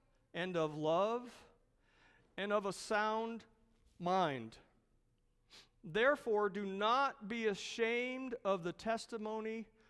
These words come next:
of our Lord, nor of me, his prisoner, but share with me in the sufferings for the gospel according to the power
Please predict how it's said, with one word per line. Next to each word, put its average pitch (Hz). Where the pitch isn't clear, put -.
of 180
our 180
Lord, 160
nor 202
of 220
me, 233
his 233
prisoner, 208
but 220
share 269
with 285
me 247
in 226
the 220
sufferings 269
for 220
the 196
gospel 233
according 233
to 220
the 180
power 226